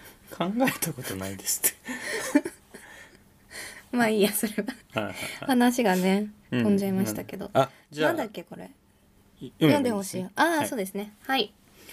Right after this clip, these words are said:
Speaker 2: まあ、ヘッドシャークですね。ちょっと、あっさりだね。<clears throat>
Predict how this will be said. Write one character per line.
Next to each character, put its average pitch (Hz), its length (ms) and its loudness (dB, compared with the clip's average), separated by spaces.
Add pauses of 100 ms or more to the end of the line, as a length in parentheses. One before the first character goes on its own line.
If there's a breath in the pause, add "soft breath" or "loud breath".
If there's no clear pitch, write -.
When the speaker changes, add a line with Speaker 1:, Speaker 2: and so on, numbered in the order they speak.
(260 loud breath)
Speaker 2:
ま 127 280 4
あ、 120 40 2
ヘ 120 100 2
ッ 113 80 0
ド 104 120 2
シ - 120 0
ャ 95 80 2
ー 90 40 -4
ク - 100 -20
で - 80 -20
す - 140 -8
ね。 131 200 -4
ち - 80 0
ょ - 40 6
っ 214 60 -10
と、 95 220 -4 (460 loud breath)
あ 147 60 2
っ - 20 2
さ - 200 4
り 104 100 0
だ 82 80 -16
ね。 95 180 -18 (440)
<clears throat> 151 320 2